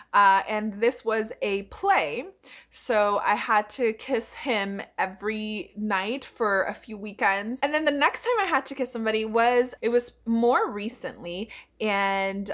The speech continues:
uh, this was for a Ted Bundy,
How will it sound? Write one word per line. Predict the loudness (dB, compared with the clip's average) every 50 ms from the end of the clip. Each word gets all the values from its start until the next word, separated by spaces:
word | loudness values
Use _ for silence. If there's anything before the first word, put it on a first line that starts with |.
| -4 0
uh, | 2 4 4 4 4 2 2 0 -2 -2 -2
this | 0 0 0 0 -2
was | -4 -4 -4
for | -6 -4 0 0 2 2 0 -2
a | -2 -4 -4 -4 -4 -6 -8 -8 -8 -8 -8 -8 -6
Ted | -2 0 0 0 0
Bundy, | 0 -2 -2 -2 -6 -8 -8 -8 -8 -8 -10 -12 -14 -16